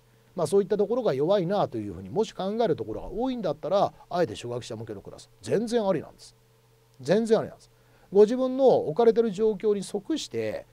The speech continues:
来年以降の受験計画ってのは立てればいい。まあ、母材なんかをそのまんまね、もう一回チャレンジするってんだ、そういうのも一つ。または、一つの考え方として、ね、まあ、今年一旦簿記の座標を一生懸命やった。ね、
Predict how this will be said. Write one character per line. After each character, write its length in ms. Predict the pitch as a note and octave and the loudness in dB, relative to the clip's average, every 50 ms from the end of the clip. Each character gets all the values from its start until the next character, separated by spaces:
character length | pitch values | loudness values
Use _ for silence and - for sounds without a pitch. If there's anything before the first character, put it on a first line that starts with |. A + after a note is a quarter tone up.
| _ _ _ _ | _ _ _ _
来 220 | C#3+ C#3+ C#3+ D3 | 2 2 4 2
年 160 | C3+ C3+ C#3 | 0 -2 -6
以 60 | C#3 B2 | -6 -8
降 200 | - A#2 C#3 F3 | -6 -6 -4 -2
の 140 | G#3+ G#3 | -2 -2
受 160 | F3+ A#2+ A2 G#2 | -2 -4 -8 -8
験 220 | - A#2+ A2+ A2 | -8 -8 -8 -8
計 160 | F#2+ A2+ G#2+ | -8 -8 -8
画 100 | F#2+ - | -8 -10
っ 40 | F2+ | -14
て 120 | - - - | -12 -8 -8
の 40 | - | -8
は 60 | D3+ | -8
立 160 | - G#2 F#2+ | -8 -8 -10
て 80 | - G#2 | -10 -10
れ 60 | C#2+ | -10
ば 120 | - - | -14 -18
い 20 | - | -20
い。 40 | - - _ _ _ _ _ _ _ _ _ _ _ - | -20 -20 _ _ _ _ _ _ _ _ _ _ _ 0
ま 140 | G#3 G#3+ | 2 4
あ、 40 | G3+ | 4
母 100 | G3 A#3 | 6 6
材 180 | A3+ A3+ G3+ E3 | 6 4 4 4
な 100 | C#3 B2 | 0 -4
ん 60 | A#2+ | -6
か 80 | - G#2 | -10 -12
を 80 | F#2+ | -12
そ 100 | - - | -10 -8
の 80 | D3+ D3+ | -6 -4
ま 140 | D3+ D3 D3 | -2 -2 -2
ん 60 | D3+ | -2
ま 80 | D#3 | -2
ね、 200 | E3+ G3 G3+ G3 - _ | -2 -2 -4 -6 -12 _
も 120 | - C#3+ D3+ | 0 0 0
う 40 | D3+ | 0
一 60 | D3+ | 0
回 160 | - C#3+ C3+ | -2 -4 -4
チ 80 | - E3 | -2 -2
ャ 20 | |
レ 80 | D#3 C3 | -2 -4
ン 40 | |
ジ 60 | A2 E2 | -4 -10
す 60 | A2 | -12
る 60 | A2+ | -16
っ 40 | A2+ | -16
て 140 | - - A2+ | -16 -16 -10
ん 80 | B2+ | -2
だ、 140 | D#3+ G#3+ G#3 | 0 0 0
そ 180 | - - B2 A#2+ | -2 -4 -8 -6
う 80 | A#2+ | -6
い 40 | A2 | -6
う 40 | G#2 | -8
の 60 | G2 | -8
も 100 | F#2+ - | -12 -12
一 160 | - - - | -14 -14 -18
つ。 160 | - - - _ _ _ _ _ _ _ _ | -20 -20 -20 _ _ _ _ _ _ _ _
ま 160 | - G3 A3 | 0 2 4
た 100 | C4 C#4+ | 4 4
は、 360 | C4 G#3 F#3+ F3+ C#3+ F2 - - _ _ _ | 4 4 4 4 2 2 -2 -8 _ _ _
一 180 | - - C4+ | -12 -10 -6
つ 80 | A3 B3+ | -4 -4
の 100 | G3 C#3+ | -4 -4
考 220 | - C3+ C#3 D3+ D#3+ E3 | -4 -6 -4 -2 -2 -2
え 60 | E3+ | 0
方 100 | F#3 - | 0 -2
と 160 | D#3+ A#2+ G2+ | -4 -4 -6
し 120 | - - - | -10 -12 -6
て、 360 | G3+ G3+ G3 D3 G2+ - - _ _ _ | -2 -2 -2 -2 -2 -6 -12 _ _ _
ね、 220 | - C3 D3 F3+ F#3+ - _ _ _ - | -10 -8 -8 -8 -8 -12 _ _ _ -4
ま 140 | E3 E3+ C3 | 0 0 0
あ、 40 | A#2 | 0
今 120 | - B2+ | -2 -4
年 360 | C3+ D3 C#3 B2 D3+ D3+ D3 - _ - | -4 -2 -2 0 -2 -4 -4 -6 _ -18
一 100 | G#2+ - _ | -20 -12 _
旦 160 | - D3+ D3 | -6 -6 -4
簿 140 | C3 A#2+ C3 | -4 -6 -6
記 80 | C3+ C#3+ | -6 -6
の 120 | C#3+ C#3+ | -6 -6
座 160 | C#3 C3+ D3 D3 | -6 -4 -4 -4
標 180 | C3+ D3 C#3+ | -2 -2 -2
を 60 | C3+ A2+ | -2 -2
一 120 | F#2 - | -4 -8
生 140 | - - D#3 | -8 -8 -4
懸 180 | D#3 G3+ G#3 | 0 2 2
命 220 | F#3+ C#3+ G#2+ - - | 2 0 -4 -8 -10
や 140 | D#3 D#3+ - | -10 -10 -12
っ 40 | - _ | -12 _
た。 240 | _ - - - - - - _ _ _ _ _ _ _ _ _ _ - | _ 2 2 2 0 -6 -20 _ _ _ _ _ _ _ _ _ _ -8
ね、 220 | A#2 B2+ E3+ | -6 -6 -6